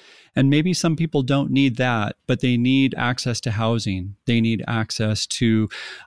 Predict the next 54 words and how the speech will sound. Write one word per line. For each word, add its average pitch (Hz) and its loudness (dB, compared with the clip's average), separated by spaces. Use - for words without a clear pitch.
uh, 143 -6
getting 120 2
their 120 2
I 120 2
D 127 2
so 120 0
that 107 0
they 117 -2
can - -2
get 123 0
back 117 -2
to 123 0
work. 123 -2
You 135 4
need, 139 0
y-, - -6
y-, 151 -4
when 135 2
you 147 2
go 156 0
to 156 2
an 123 2
employer 135 2
and 107 0
you 113 2
apply 117 0
for 117 -2
a 104 -2
job, 117 -2
that 135 2
employer's 147 2
gonna 123 0
say, 123 0
"Great, 139 0
we'd 113 0
love 131 2
you. 101 0
Where's 113 0
your 117 4
I 113 2
D? 127 0
Where's 117 2
your 107 -2
Social 117 -2
Security 139 -2
card 110 -2
so 113 -2
that 110 -2
we 113 0
can 113 -2
fill 113 0
out 110 0
our 120 2
documentation?" 107 -2